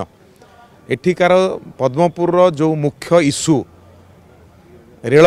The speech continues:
ବିଭାଗକୁ ନେଇ ଯେଉଁ ମିଛ ଏଠି ବିଜୁ ଜନତା ଦଳ ଲୋକମାନଙ୍କ ଆଗରେ ରଖିଥିଲା, ତାର ସ୍ପଷ୍ଟତା ଆଣିବା ପାଇଁ ଭାରତବର୍ଷର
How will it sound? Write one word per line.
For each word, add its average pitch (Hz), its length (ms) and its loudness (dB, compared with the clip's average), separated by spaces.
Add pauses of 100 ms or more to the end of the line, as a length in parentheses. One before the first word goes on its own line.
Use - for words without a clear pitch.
ବିଭାଗକୁ 156 480 2
ନେଇ 156 180 2
ଯେଉଁ 147 240 0 (420)
ମିଛ 123 320 -8 (180)
ଏଠି 143 300 -2 (300)
ବିଜୁ 123 360 -6
ଜନତା 123 400 -2
ଦଳ 135 280 0
ଲୋକମାନଙ୍କ 123 580 -6
ଆଗରେ 120 260 0
ରଖିଥିଲା, 127 480 -4 (840)
ତାର 160 200 8
ସ୍ପଷ୍ଟତା 185 600 2
ଆଣିବା 151 300 2
ପାଇଁ 135 260 -4 (1160)
ଭାରତବର୍ଷର 156 760 -4